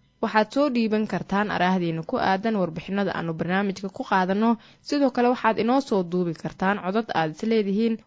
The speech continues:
waxaan ku qaadan karnaa barnaamijka. Markana aan idiin soo qabto xubnaha kale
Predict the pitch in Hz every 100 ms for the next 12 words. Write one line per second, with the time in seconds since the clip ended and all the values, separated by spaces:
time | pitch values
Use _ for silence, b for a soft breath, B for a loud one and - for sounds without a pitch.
0 | - 220 208 214 294 - 170 175 165 156
1 | 160 165 175 160 151 - - 170 - _
2 | _ 233 294 302 240 233 247 240 B B
3 | 202 220 233 254 302 302 226 196 - 220
4 | - 185 214 214 - - 214 254 277 254
5 | 226